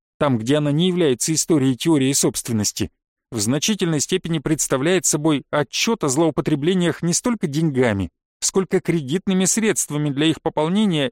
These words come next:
и расширения масштабов этого ценного социального изобретения. Никакая система трудодоверия, описанная Беллами в девятой главе,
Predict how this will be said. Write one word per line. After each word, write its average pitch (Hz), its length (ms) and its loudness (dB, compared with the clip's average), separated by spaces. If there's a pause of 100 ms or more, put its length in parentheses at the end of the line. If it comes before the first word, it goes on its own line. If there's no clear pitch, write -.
и 160 140 2
расширения 165 640 0
масштабов 147 600 -2
этого 151 240 -4
ценного 185 400 0
социального 156 680 0
изобретения. 120 720 -2 (840)
Никакая 220 580 2
система 180 580 0
трудодоверия, 170 880 2
описанная 165 720 0
Беллами 160 480 2
в 113 80 -4
девятой 160 400 0
главе, 151 500 2